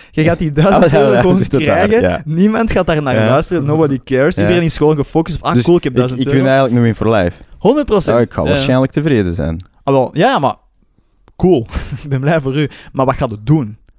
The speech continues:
Speaker 1: Blijft je werken?
Speaker 2: Sowieso.
Speaker 1: Of niet?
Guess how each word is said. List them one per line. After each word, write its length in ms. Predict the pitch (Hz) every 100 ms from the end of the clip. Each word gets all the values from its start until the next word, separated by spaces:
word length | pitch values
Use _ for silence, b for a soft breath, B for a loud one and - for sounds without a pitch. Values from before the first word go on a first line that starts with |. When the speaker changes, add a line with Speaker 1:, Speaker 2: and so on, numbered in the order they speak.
| _ _ _ _ -
Speaker 1:
Blijft 340 | - 123 123 -
je 100 | 113
werken? 420 | 104 151 - 240 392 _ _ -
Speaker 2:
Sowieso. 400 | - 160 78 -
Speaker 1:
Of 60 |
niet? 100 | 95